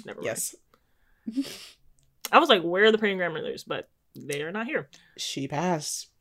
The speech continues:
Speaker 2: That's why M-, Megan is like, it seems like Meg has had questionable pe-, questionable people around her for a minute.
Speaker 1: A hot
Speaker 2: Which,
Speaker 1: minute.
Speaker 2: no fault of her own, probably, just 'cause,
Speaker 1: Yeah.
Speaker 2: you know, she'd been going through it.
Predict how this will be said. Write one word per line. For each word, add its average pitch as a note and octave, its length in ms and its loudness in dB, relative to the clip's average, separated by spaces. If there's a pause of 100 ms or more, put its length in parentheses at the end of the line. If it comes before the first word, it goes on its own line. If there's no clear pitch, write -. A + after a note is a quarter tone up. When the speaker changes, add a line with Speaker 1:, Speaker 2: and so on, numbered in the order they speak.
(440)
Speaker 2:
That's D3 280 2
why F#3 140 12
M-, F#3 240 6
Megan G#3 400 6
is G#3 200 4
like, F#3+ 460 10 (760)
it D3 100 4
seems G#3+ 240 8
like G3 240 12
Meg D#3 280 6
has D#3+ 140 8
had D3+ 360 8
questionable D#3 420 6
pe-, - 220 -4 (160)
questionable D#3+ 480 6
people E3+ 320 6
around D#3+ 380 6
her F3 180 12
for D#3 240 6
a C#3 60 6
minute. D#3 540 6 (380)
Speaker 1:
A - 40 0
hot A#3+ 460 12
Speaker 2:
Which, G#3 80 8
Speaker 1:
minute. F3 180 4
Speaker 2:
no F3+ 180 12
fault F3 300 12
of F#3 120 6
her C3+ 160 6
own, D#3+ 300 6
probably, G3 440 8
just G#3 120 6
'cause, G#3+ 80 12
Speaker 1:
Yeah. E3+ 200 10
Speaker 2:
you D3 40 6
know, C3 260 6
she'd C#3+ 260 0
been C3+ 120 4
going C3 260 4
through D3+ 260 6
it. E3+ 240 6